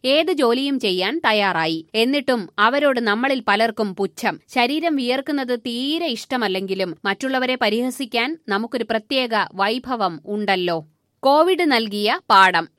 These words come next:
കേരളത്തിന്റേതെന്നല്ല, രാജ്യത്തിന്റെ തന്നെ നടുവൊടിച്ച മഹാമാരിയാണല്ലോ കോവിഡ്. എങ്കിലും ഈ ദുരന്തം ചില പാഠങ്ങൾ നമ്മെ പഠിപ്പിച്ചു.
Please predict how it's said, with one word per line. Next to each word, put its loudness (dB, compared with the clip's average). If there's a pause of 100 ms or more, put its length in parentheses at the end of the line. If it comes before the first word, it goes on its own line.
(180)
കേരളത്തിന്റേതെന്നല്ല, 2
രാജ്യത്തിന്റെ 0
തന്നെ 0
നടുവൊടിച്ച 2
മഹാമാരിയാണല്ലോ -2
കോവിഡ്. 0 (180)
എങ്കിലും 0
ഈ -2
ദുരന്തം 0
ചില -2
പാഠങ്ങൾ 2
നമ്മെ 0
പഠിപ്പിച്ചു. -2